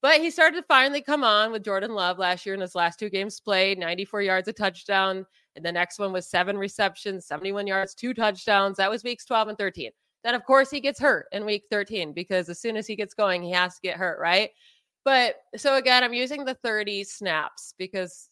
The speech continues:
again, that's not a high number. That's pretty easy to hit in any given game for a wide receiver that's, uh, you know,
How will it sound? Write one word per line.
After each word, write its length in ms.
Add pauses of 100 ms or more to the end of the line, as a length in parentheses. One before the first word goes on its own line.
again, 220
that's 180
not 180
a 40
high 180
number. 320
That's 220
pretty 240
easy 300
to 80
hit 180
in 80
any 160
given 220
game 260
for 200
a 60
wide 180
receiver 340
that's, 300 (340)
uh, 80
you 180
know, 220